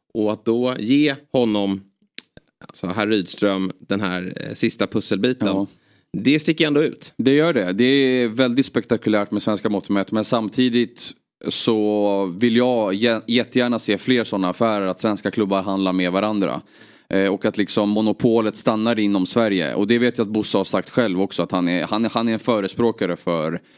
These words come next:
Speaker 2: fler övergångar inom allsvenskan. Eh, och inte bara att man plockar ut eller plock-, plockar in utländska spelare från Danmark, Norge och liksom övriga Europa och så. Så att, eh, för mig får det jättegärna vara fler affärer. Nu har ju till exempel A I K bara värvat utländskt, eh,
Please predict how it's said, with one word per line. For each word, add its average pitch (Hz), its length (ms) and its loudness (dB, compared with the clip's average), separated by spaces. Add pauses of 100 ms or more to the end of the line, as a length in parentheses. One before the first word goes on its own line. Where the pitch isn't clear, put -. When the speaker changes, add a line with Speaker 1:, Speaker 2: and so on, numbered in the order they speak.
(320)
Speaker 2:
fler 117 300 2
övergångar 110 520 0
inom 98 300 0
allsvenskan. 92 720 -4
Eh, 90 400 -2
och 101 120 0
inte 104 220 0
bara 107 220 2
att 98 80 -8
man 101 100 -6
plockar 101 280 -4
ut 95 480 -4
eller 101 200 0
plock-, - 300 -6
plockar 104 280 -2
in 98 160 2
utländska 101 640 0
spelare 90 440 -2
från 95 180 -4
Danmark, 90 420 -2
Norge 87 340 0
och 85 120 -2
liksom 85 240 -4
övriga 92 320 -2
Europa 87 280 -4
och - 100 -8
så. - 180 -12
Så - 120 -6
att, - 200 -10 (540)
eh, 95 480 0
för - 160 0
mig 147 200 4
får 143 140 0
det 127 60 2
jättegärna 123 440 0
vara 107 200 0
fler 110 240 2
affärer. 90 360 0
Nu 113 80 2
har 120 80 4
ju 117 60 0
till 117 100 -6
exempel 107 280 -2
A 104 120 2
I 92 40 -4
K 107 140 -6
bara 101 420 0
värvat 90 500 -2
utländskt, - 720 -4
eh, 62 80 -6